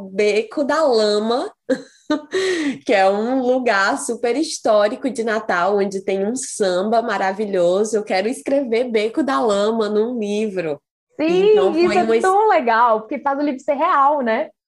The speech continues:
Speaker 1: Sim, e as pessoas que conhecem Natal, as pessoas que moram em Natal, elas ficam emocionadas e elas me dizem isso, "Lu, eu nunca tinha lido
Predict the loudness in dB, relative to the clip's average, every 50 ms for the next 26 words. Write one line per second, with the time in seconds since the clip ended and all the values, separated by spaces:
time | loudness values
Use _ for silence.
0 | _ _ -20 -20 -6 -2 0 2 4 4 4 4 4 2 2 2 0 0 0 0
1 | 0 -2 -2 -4 -4 -2 0 -2 -2 -2 -4 -4 -4 -4 -2 -4 -2 -2 0 -2
2 | 0 0 0 -2 -2 -4 -6 -6 -6 -4 -4 -6 -6 -8 _ -4 0 0 2 2
3 | 4 4 2 2 0 -2 -8 -6 -6 -8 -8 -6 -4 -4 -2 0 0 0 0 0
4 | 0 0 0 -2 -4 -6 -6 -6 -4 -2 -2 -4 -4 -2 -2 -2 0 -2 -4 -4
5 | -4 -4 -2 0 0 0 2 2 2 2 2 2 0 -2 -4 -4 -2 -2 0 0
6 | 0 0 -2 0 0 0 0 2 2 0 2 2 0 0 0 -2 -2 -2 -4 -4
7 | -2 0 0 0 0 0 -2 -4 -4 -4 -4 -2 0 2 2 2 2 0 -2 -2
8 | -4 -4 -4 -4 -6 -6 -8 -6 -6 -4 -2 -2 -2 -2 -2 0 0 -2 -2 0
9 | -2 -2 -2 -4